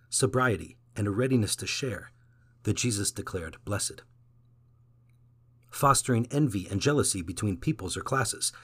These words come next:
stoking resentment about inequality, or inciting revolution and rebellion to overthrow the hegemony of the power holders is work of the evil one.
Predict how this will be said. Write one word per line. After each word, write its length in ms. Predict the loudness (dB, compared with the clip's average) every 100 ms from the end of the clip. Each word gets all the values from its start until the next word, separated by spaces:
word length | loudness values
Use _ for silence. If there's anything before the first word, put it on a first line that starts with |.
| -20 0
stoking 420 | 4 6 8 6
resentment 540 | 6 6 6 6 2 0
about 280 | 0 0 2
inequality, 720 | 2 2 2 0 0 -4 -16 _ _ _ _
or 140 | 2 4
inciting 460 | 6 4 6 6
revolution 640 | 6 6 6 6 4 0 0
and 160 | 2
rebellion 500 | 2 4 4 4 0
to 160 | -2 0
overthrow 440 | 2 0 2 2
the 220 | 2 0 -4
hegemony 540 | -4 -2 0 0 -2 -10 -16 -4
of 120 | -2
the 80 | 0
power 280 | 0 0 2
holders 420 | 0 -4 -6 -6 -8 _ _ -4
is 200 | -2 0
work 260 | 0 -2 -4
of 140 | -4
the 120 | -4 -4
evil 200 | -4 -4
one. 240 | -8 -12